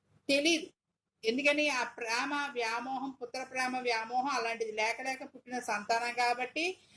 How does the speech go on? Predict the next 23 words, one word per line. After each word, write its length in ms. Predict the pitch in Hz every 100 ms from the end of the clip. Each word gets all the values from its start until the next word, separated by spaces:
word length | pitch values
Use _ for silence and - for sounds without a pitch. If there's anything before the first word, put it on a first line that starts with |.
| - 262
అక్కడ 360 | 269 269 254 226
దశరథుడు 800 | 208 240 277 294 277 233 233 269
ఒక్కసారిగా 640 | 233 - 240 233 220 240 294
కంగు 320 | 302 254 247
తిన్నాడనమాట. 600 | 262 240 240 226 214 202
కంగు 260 | 208 220 240
తినడం 240 | 262 262
ఏంటంటే 280 | 254 262 294
షాక్ 360 | - 240 -
అయ్యాడు. 260 | 269 220 160 _ _ _ _ _ _ _ _ _ _ 208
ఏమన్నట్ట? 480 | 233 262 277 277 269 269 262 254
దశరథుడు 500 | 294 294 294 311 311
మహర్షితో 720 | 294 247 233 254 285 269 240 254
రాముడికి 600 | 233 202 233 294 302 277
ఇంకా 340 | 226 262 269 233
పదహారేళ్లే 840 | 202 202 240 254 247 233 233 196 _ _ _ _ _ _ 214
నిండలేదని, 880 | 220 240 262 262 247 233 233 233 - -
పదహారేళ్లు 560 | 208 214 220 226 226
కూడా 180 | 247 247
నిండలేదని, 800 | 254 220 202 220 226 226 226 226 _ _ _ -
రాముడికి 420 | 202 240 311 320
యుద్ధం 400 | 262 202 269 302
తెలియదని, 760 | 285 262 269 269 254 254 254